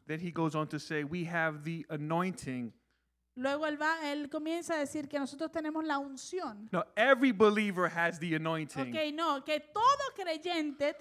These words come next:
Speaker 1: which,
Speaker 2: tenemos la unción,
Speaker 1: which is the Holy Spirit.
Speaker 2: que es el Espíritu Santo.
Speaker 1: And he leads us into all truth.
Speaker 2: Y él nos lleva y nos dirige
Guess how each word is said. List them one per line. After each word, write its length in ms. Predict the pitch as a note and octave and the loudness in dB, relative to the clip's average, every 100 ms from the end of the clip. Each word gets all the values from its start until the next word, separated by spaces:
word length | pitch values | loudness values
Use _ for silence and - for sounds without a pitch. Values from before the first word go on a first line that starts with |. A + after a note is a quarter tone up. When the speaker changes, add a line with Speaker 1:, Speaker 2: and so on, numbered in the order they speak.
| D4 | 4
Speaker 1:
which, 140 | - | 4
Speaker 2:
tenemos 360 | B4+ F#4+ D4 D4+ | 4 -4 -6 -4
la 140 | C#4 | -4
unción, 480 | C4 B3+ C4 G3+ F#3+ | -4 -6 -10 -10 -2
Speaker 1:
which 240 | F3 F3+ G3 | 2 4 2
is 140 | E3 | 2
the 120 | F#3+ | 4
Holy 320 | F3 G#3 G3+ G3+ | 6 4 2 -2
Spirit. 560 | - A3+ G#3+ F3 A#2+ | -2 6 6 6 2
Speaker 2:
que 180 | D#4+ D4+ | -2 -2
es 100 | D4 | -2
el 120 | F#4+ | -4
Espíritu 480 | F4+ - D#4+ E4 F#4+ | -4 -8 -12 -8 -8
Santo. 560 | A#4+ C#5 C5+ F4 B3 - E3+ | -4 -4 -6 -12 -20 -12 -8
Speaker 1:
And 100 | D#3+ | -4
he 140 | G3 | -4
leads 340 | F3 G#3+ E3+ | -2 -2 -2
us 140 | G3 E3 | -4 -4
into 240 | F3+ E3+ F3+ | -6 -4 -2
all 280 | F3+ F#3 F3+ | 2 2 0
truth. 420 | - G#3 F3 C3+ | -2 -2 -2 0
Speaker 2:
Y 100 | D4+ | 4
él 220 | E4 F#4+ G4 | 4 4 2
nos 320 | F4+ E4+ C#4 | 2 0 -2
lleva 340 | F4+ A#4 A4 | 0 2 2
y 20 | F#4 | 2
nos 180 | E4+ | 0
dirige 320 | E4+ E4+ A4+ | -2 0 2